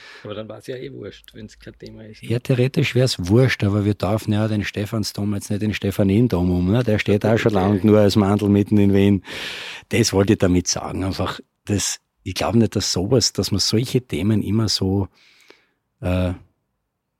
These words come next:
Speaker 2: so bewusst irgendwie zum Thema machen muss. Da, das ist schon eine große Eigenschaft auch von Österreich irgendwie.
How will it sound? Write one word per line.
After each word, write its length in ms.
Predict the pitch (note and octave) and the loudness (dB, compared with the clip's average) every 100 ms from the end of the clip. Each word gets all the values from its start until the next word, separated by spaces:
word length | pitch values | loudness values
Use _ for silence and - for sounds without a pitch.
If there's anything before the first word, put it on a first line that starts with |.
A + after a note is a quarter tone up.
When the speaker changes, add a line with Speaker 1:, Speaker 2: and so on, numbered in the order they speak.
| _ _ _ _ _ _ _ _ _ - | _ _ _ _ _ _ _ _ _ -4
Speaker 2:
so 140 | G#2+ | -2
bewusst 500 | - G2 F2+ B2+ - | 2 2 2 -2 -2
irgendwie 240 | A2 G#2+ | -2 -2
zum 220 | F#2 G#2+ - | -2 -4 -6
Thema 280 | D2+ A2+ | -2 0
machen 340 | F#2+ - - G2 | 0 -4 -6 -6
muss. 340 | D#2+ D#2+ - | -6 -8 -10
Da, 260 | - G2 F#2+ | -8 -8 -10
das 220 | - F#2 G#2+ | -12 -10 -8
ist 80 | |
schon 140 | - A2 | -6 -6
eine 60 | |
große 380 | G#2+ F2 G2 - | -6 -6 -6 -6
Eigenschaft 480 | D#2+ G2 - D2+ - | -6 -6 -8 -12 -10
auch 180 | D2+ - | -10 -10
von 140 | G2 | -14
Österreich 600 | E2 D#2+ - E2+ D2 - F#2 | -12 -12 -10 -10 -12 -14 -14
irgendwie. 420 | F2+ E2 E2 | -14 -14 -14